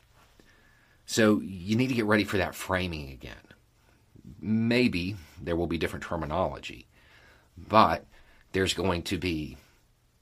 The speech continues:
the side that aligns with democracy in the U S framing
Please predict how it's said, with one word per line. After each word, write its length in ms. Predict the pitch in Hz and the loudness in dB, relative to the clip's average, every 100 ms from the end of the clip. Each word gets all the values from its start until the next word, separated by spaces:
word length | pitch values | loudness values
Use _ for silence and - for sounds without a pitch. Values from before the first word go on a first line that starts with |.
| _ - | _ -8
the 340 | 80 78 73 - - | -4 -4 -6 -10 -14
side 440 | - - 101 98 90 | -8 -2 0 0 0
that 100 | 82 | -2
aligns 480 | 80 85 87 80 | 0 0 0 -2
with 200 | 82 76 | -4 -4
democracy 880 | 71 82 82 82 85 78 - 78 98 - - | -4 0 0 0 0 0 -2 -4 -6 -12 -18
in 100 | - | -10
the 80 | 80 | -8
U 160 | 76 76 | -6 -6
S 120 | 71 | -8
framing 500 | - 76 69 76 135 | -6 -6 -6 -8 -10